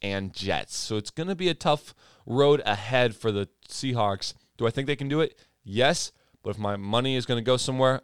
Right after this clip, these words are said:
I'm taking Washington. Rams and Chiefs. Listen,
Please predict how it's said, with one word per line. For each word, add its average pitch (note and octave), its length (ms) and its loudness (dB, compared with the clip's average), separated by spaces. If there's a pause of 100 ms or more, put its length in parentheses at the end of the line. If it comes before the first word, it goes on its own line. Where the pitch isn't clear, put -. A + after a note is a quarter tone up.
(120)
I'm F2+ 120 -6
taking G2 340 -4
Washington. E2 540 -12 (800)
Rams E3 540 2
and G2 160 -2
Chiefs. G#3+ 520 -4 (380)
Listen, - 320 2